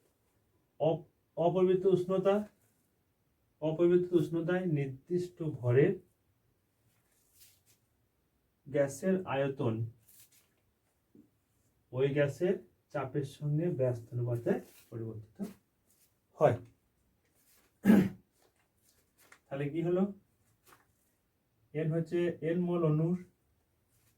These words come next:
গ্যাস, এন মোল অণু গ্যাস মানে হচ্ছে গ্যাসের পরিমাণটা এন মোল, ঠিক আছে? এন মোল হলে, এন মোল হচ্ছে গ্যাসের পরিমাণ, টি হচ্ছে উষ্ণতা, আয়তন হচ্ছে ভি,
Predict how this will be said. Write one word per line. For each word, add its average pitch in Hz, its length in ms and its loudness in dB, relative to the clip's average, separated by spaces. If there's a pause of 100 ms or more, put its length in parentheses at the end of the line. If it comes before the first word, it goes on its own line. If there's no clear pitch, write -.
(120)
গ্যাস, 151 300 -2 (1080)
এন 196 140 2
মোল 190 200 6
অণু 185 220 4
গ্যাস 139 220 6
মানে 160 160 -4
হচ্ছে 214 200 -4 (1160)
গ্যাসের 156 300 2
পরিমাণটা 180 280 0 (140)
এন 156 180 0
মোল, 185 120 0 (1080)
ঠিক 247 180 -2
আছে? 131 120 -6 (200)
এন 160 140 0
মোল 180 200 0
হলে, 196 140 0 (800)
এন 202 160 2 (100)
মোল 185 220 4
হচ্ছে 175 200 -4 (1200)
গ্যাসের 151 340 0
পরিমাণ, 110 300 2 (720)
টি 180 160 -8
হচ্ছে 170 220 2
উষ্ণতা, 160 340 -4 (380)
আয়তন 147 260 -4
হচ্ছে 156 240 0
ভি, 147 100 -2